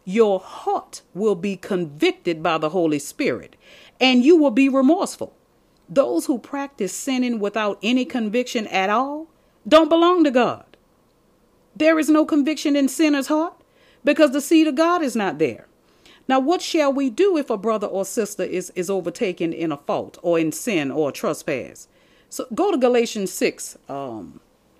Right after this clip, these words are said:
chapter six, verse one and two. New King James Version says this, "Brethren, if a man is overtaken in any trespass,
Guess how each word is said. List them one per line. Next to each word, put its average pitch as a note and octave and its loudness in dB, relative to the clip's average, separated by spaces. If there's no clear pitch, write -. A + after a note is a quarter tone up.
chapter G#3 -2
six, G3 -4
verse F#3+ 0
one F3+ 2
and D#3+ 2
two. B2+ -4
New A3 -6
King G#3+ -6
James F3 -4
Version C3+ -4
says B2+ -4
this, - -12
"Brethren, A#2+ -2
if G3+ 0
a F#3+ 0
man C#4+ 0
is A3+ 0
overtaken A3+ -2
in D#3 -2
any G3+ -2
trespass, A#2+ -6